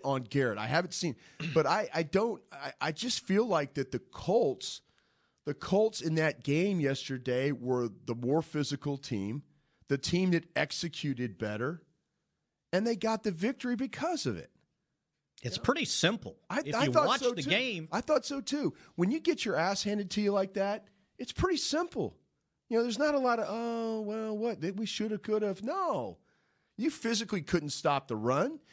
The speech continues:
Speaker 1: You couldn't get any pressure. You couldn't block their front. You couldn't pr-, you couldn't protect your, their quarterback.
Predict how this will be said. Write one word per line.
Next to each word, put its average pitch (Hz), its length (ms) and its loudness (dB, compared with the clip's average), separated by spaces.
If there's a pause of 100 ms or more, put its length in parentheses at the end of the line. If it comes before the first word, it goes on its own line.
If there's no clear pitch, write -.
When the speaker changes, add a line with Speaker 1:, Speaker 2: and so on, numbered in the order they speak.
(140)
Speaker 1:
You 127 120 -4
couldn't 139 280 2
get 131 160 2
any 110 140 -4
pressure. 180 600 0 (220)
You 165 160 4
couldn't 151 300 0
block 143 400 0
their 127 180 -2
front. 143 480 0 (340)
You 143 160 2
couldn't 143 420 -2
pr-, 147 120 -4 (120)
you 135 120 -10
couldn't 165 260 0
protect 147 460 -2
your, 123 140 -2
their 117 220 0
quarterback. 214 640 -2